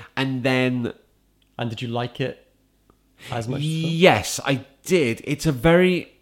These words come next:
Speaker 1: it's quite inaccessible because it doesn't follow any sort of structure. It's like a stream of consciousness.
Speaker 2: Mm.
Speaker 1: And then I went and read some other Bret Easton Ellis books,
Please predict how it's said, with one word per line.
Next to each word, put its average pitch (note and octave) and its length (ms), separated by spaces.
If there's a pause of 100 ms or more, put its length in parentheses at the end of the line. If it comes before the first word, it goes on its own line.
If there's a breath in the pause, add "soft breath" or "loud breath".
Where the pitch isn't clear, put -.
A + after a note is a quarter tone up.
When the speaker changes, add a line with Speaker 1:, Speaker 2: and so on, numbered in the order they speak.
(120)
Speaker 1:
it's D3 180
quite F3+ 360
inaccessible B2+ 880
because B2+ 240
it B2 80
doesn't D#3 220
follow D3 260
any B2 160
sort A#2 180
of G2 80
structure. - 400
It's A2 100
like B2 140
a A#2 40
stream C#3 280
of G#2+ 80
consciousness. G2 840
Speaker 2:
Mm. G2+ 300 (680 loud breath)
Speaker 1:
And B2+ 120
then D3+ 140
I D#3 60
went D3 160
and C3 100
read B2+ 180
some B2 320
other G2+ 360 (240)
Bret G#2+ 260
Easton G#2+ 320
Ellis G2 240
books, - 400